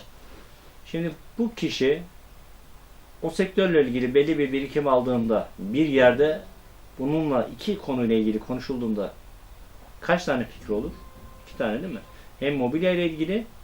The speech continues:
hem camla ilgili. Bir üçüncü bir iş daha yapsa onunla da ilgili fikri olur. İlim aynı bunun gibidir. Sadece fikri olanlar vardır, bir de ilimde ilerleyenler vardır, usta olanlar.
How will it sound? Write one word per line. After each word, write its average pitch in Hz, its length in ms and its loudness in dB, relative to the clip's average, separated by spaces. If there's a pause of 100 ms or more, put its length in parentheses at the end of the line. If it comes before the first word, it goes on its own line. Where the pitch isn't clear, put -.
(260)
hem 160 200 -2
camla 120 320 4
ilgili. 78 340 -12 (540)
Bir 240 100 2
üçüncü 208 380 2
bir 147 100 2
iş 117 260 -2
daha 101 160 2
yapsa - 440 0
onunla 110 340 -2
da 85 40 -6
ilgili 82 260 -10
fikri - 280 -16
olur. 69 200 -16 (640)
İlim 139 360 0
aynı 143 300 -4
bunun 113 180 0
gibidir. 82 400 -8 (800)
Sadece 196 380 2
fikri 190 300 -4
olanlar 202 400 6
vardır, 190 440 4 (100)
bir 170 220 0
de 147 100 6
ilimde 139 340 2
ilerleyenler 113 720 4
vardır, 87 340 -6 (100)
usta 120 220 -4
olanlar. 85 380 -2